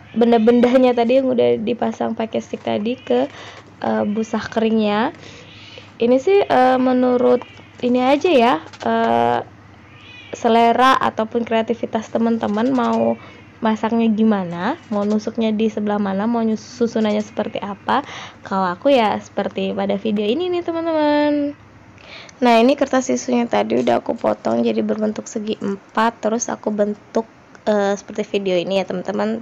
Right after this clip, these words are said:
dan aku kasih selotip. Selanjutnya, eh, aku tempel pakai lem tembak. Ini sih, eh, fungsinya buat ini aja ya, eh, sebagai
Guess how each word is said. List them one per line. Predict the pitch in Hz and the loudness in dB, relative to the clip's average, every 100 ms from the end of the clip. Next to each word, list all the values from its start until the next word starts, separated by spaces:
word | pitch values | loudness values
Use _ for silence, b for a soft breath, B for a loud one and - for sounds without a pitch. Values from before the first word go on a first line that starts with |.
| - | -8
dan | 214 208 208 | -2 -2 -2
aku | 196 - | -8 -6
kasih | 196 208 208 B B B - | -8 -8 -10 B B B -20
selotip. | - 214 196 190 - 220 247 254 | -8 -6 -4 -6 -6 0 0 -2
Selanjutnya, | 214 202 196 - 233 269 269 B B B - - | -8 -8 -8 -4 -2 -2 -6 B B B -12 -6
eh, | 202 202 | -4 -4
aku | 196 208 | -6 -6
tempel | 196 196 226 | -4 -2 -4
pakai | 240 220 214 | -4 -8 -8
lem | 202 196 | -6 -8
tembak. | 190 175 147 151 180 - | -10 -10 -10 -8 -8 -6
Ini | 202 214 | -4 -4
sih, | - 262 254 247 | 0 2 2 0
eh, | - - 202 202 208 | -6 -6 -4 -2 -4
fungsinya | 208 202 - 262 | -6 -10 -6 -4
buat | 226 202 190 - | 0 0 -2 -6
ini | 196 190 196 | -8 -6 -6
aja | 208 | -4
ya, | 180 - 190 - - - | -4 -4 -6 -10 -20 -6
eh, | - | -6
sebagai | - 196 196 220 - 98 90 | -6 -6 -6 -6 -6 -6 -6